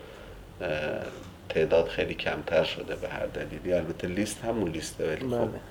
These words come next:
Speaker 2: دوستان کنارک یه نفر نمایندگی اومدن.
Speaker 1: اه، در هر صورت که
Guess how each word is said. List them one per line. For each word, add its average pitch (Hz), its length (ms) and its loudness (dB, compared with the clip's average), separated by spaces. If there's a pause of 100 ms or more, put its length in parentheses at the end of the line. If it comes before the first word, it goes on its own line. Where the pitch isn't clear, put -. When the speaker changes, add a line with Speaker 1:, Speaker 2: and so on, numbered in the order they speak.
(220)
Speaker 2:
دوستان 143 360 4
کنارک 143 520 8 (340)
یه 131 80 6
نفر 120 320 8
نمایندگی 113 500 4
اومدن. 110 400 4
Speaker 1:
اه، - 560 2 (460)
در 87 220 10
هر 87 80 10
صورت 87 440 8
که 90 260 6